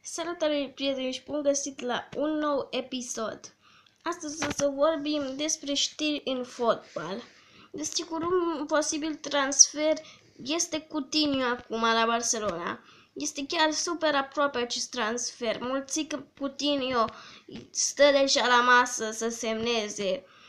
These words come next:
cu Barcelona, alții zic că mai este ceva timp până semnează și alții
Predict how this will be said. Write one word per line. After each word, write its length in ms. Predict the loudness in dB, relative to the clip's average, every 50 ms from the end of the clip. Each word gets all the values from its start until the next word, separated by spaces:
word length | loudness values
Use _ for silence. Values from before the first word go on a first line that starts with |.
| -20 -20 -6
cu 120 | -2 -2 2
Barcelona, 1000 | 4 4 4 4 4 2 0 0 0 2 2 2 4 4 4 4 4 2 0 -6 -14 -20 -8 -2 4 4 6
alții 320 | 6 4 2 0 0 0 0 0
zic 220 | 0 -2 -4 -4
că 460 | -4 -4 -2 0 2 4 4 4 2 0 -4 -8 -4 -4 -4 -4 -4 -10 -14 -12 -10 -10 -8 -8 -10 -10 -12 _ -20 -12 _ -4 0
mai 260 | 2 4 4 4 4
este 640 | 4 4 2 0 0 6 8 8 8 8 6 2 -8 -18 -4 0
ceva 420 | 2 2 6 8 8 8 8 6
timp 200 | 4 0 -2 0
până 220 | 2 2 2 2
semnează 480 | 2 2 2 2 2 2 2 2 2 0
și 140 | 2 4 6
alții 320 | 6 6 6 4 2 2